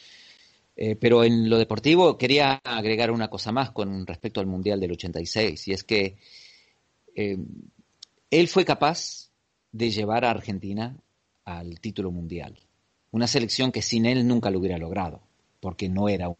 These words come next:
una gran selección, era una selección del montón. Y de la misma manera que Maradona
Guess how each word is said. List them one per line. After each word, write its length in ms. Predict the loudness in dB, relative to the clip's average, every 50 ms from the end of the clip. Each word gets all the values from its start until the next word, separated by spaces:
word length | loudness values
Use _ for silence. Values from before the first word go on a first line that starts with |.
| _ _
una 300 | -10 -8 -8 -8 -8 -6
gran 360 | -4 -2 0 2 2 2 0
selección, 560 | -2 -2 -4 -6 -6 -4 0 2 2 2 2 0
era 160 | -2 -2 0
una 160 | 0 0 2
selección 400 | 2 2 2 2 2 2 2 2
del 100 | 4 4
montón. 460 | 2 0 -2 -2 -4 -4 -4 -4 -8 -14 _ _ _ _ -20 -20 -20 -20 -20 -20 -20 -20 _ _ _ _ _
Y 100 | 4 6
de 100 | 6 6
la 80 | 6
misma 220 | 6 6 6 6 4
manera 560 | 4 4 4 4 4 4 4 2 -2 -8 _ _ _ _ _
que 100 | -4 -2
Maradona 640 | 0 0 0 2 2 4 4 4 4 2 0 -4 -8